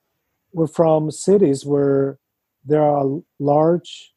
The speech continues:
Chinese immigrant population or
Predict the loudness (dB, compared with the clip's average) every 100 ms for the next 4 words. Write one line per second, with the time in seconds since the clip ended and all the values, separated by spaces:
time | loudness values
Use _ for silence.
0 | _ _ _ _ _ _ -4 -2 -2 -2
1 | 0 0 0 -2 -4 -4 -4 -4 -6 -12
2 | -16 _ _ _ -2 2 2 0